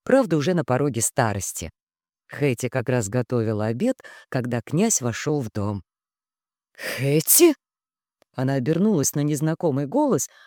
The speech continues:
а мужчина продолжил. «Тебя ищет вся Кинроса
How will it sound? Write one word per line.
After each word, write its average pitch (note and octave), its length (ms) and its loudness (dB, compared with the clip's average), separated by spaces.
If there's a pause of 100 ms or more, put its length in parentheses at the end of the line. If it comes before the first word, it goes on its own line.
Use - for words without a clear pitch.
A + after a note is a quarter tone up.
(140)
а F3+ 100 -2
мужчина C#4 400 0
продолжил. F3 640 0 (640)
«Тебя F3+ 300 -4
ищет G#3+ 400 0
вся A#3 220 0
Кинроса C4 640 0